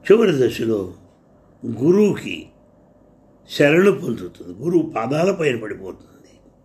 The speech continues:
గురువు యొక్క పాదాలలో, పాద పద్మాలలో ఆయన ప్రేమలో కరిగిపోతుంది. కనుక ప్రారంభం నుంచి తల్లి బిడ్డల ప్రేమతో ప్రారంభమవుతుంది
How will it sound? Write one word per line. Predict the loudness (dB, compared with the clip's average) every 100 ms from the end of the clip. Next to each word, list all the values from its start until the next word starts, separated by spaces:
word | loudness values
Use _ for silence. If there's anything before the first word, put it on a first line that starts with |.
| _ _ _ _ _ _ _ _ _ 0 4
గురువు | 6 6
యొక్క | 4 4
పాదాలలో, | -2 -4 -2 -2 -2 -2 -4 -8 -16 _ _ _ _ _ _ _ _ -2
పాద | 0
పద్మాలలో | 0 -2 0 0 2 0 -2 -6 -14 _ _ _ _ _ _ -2
ఆయన | 0 0 0
ప్రేమలో | 2 4 4 2 -2 -10 _ _ _ _ -10
కరిగిపోతుంది. | -2 0 0 -2 -6 -2 -2 -4 -12 -8 -6 -6 -8 -10 -16 -20 -20 _ _ _ _ _ _ _ _ _ _ -14
కనుక | -4 -2 0 0 -2 -8 _ _ _ _ _ _ _ _ -4
ప్రారంభం | 2 2 2 2 2 2 2
నుంచి | 0 -4 -8 -8 -12 _ _ _ _ _ -2
తల్లి | 0 4 2
బిడ్డల | 0 0 0
ప్రేమతో | 0 -4 -4 -4 -6 -10
ప్రారంభమవుతుంది | -10 -8 -6 -6 -6 -8 -10 -12 -12 -14